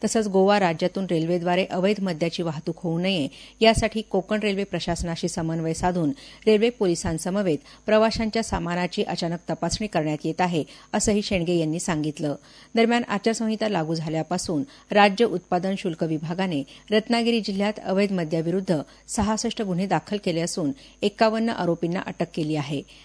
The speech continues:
या गुन्ह्यांमध्ये चौदाशे लिटर गावठी हातभट्टीच्या दारूसह देशी आणि विदेशी मद्याचा मोठा साठा, सत्तावीस हजार लिटर रसायन जप्त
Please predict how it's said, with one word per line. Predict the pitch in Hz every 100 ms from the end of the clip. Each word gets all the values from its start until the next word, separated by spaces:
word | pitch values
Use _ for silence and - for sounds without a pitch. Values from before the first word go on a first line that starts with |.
| -
या | 220
गुन्ह्यांमध्ये | 214 220 226 226 220 226
चौदाशे | 214 175 185 - 220
लिटर | 180 190
गावठी | 185 160 160 214
हातभट्टीच्या | 175 165 165 156 175 170
दारूसह | 165 156 165 - 185 139 - - -
देशी | 196 214 - 247
आणि | 220
विदेशी | 196 170 170 190
मद्याचा | 170 151 160 - 175
मोठा | 156 - 160
साठा, | 175 170 170 139 - - -
सत्तावीस | 220 - 220 226 -
हजार | 180 175
लिटर | 160 175 170
रसायन | 165 - 208
जप्त | 190 -